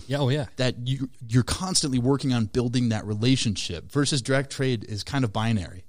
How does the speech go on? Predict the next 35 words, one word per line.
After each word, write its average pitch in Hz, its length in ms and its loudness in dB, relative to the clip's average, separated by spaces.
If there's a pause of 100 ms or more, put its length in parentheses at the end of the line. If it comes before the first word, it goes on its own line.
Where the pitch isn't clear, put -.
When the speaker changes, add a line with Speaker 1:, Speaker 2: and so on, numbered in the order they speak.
Speaker 2:
Are 110 120 -4
you 117 140 2
direct 110 260 0
trade, 107 320 -6
trade? 104 220 0
Are 95 80 -4
you 90 120 -6
not? 98 320 -4 (160)
Speaker 1:
Yep. 123 180 -4 (180)
Speaker 2:
And 101 80 -6
like 107 180 -2
you 110 60 -2
said, 117 360 2
there, 95 240 -4
well, 101 460 0 (1040)
you 127 140 -4
know, 113 160 4
is 120 180 4
anything 117 580 4
really 131 260 6
direct 120 260 4
trade 117 260 4
Speaker 1:
<laughs> 131 60 6
Speaker 2:
unless 117 300 6
you're 123 80 6
an 120 80 6
importer 113 680 2 (100)
Speaker 1:
Yeah. 107 200 2
Speaker 2:
or 120 180 8
unless 117 240 4
you're 120 100 2
importing 123 520 4
your 113 180 2
own 110 220 4
coffees? 123 600 -2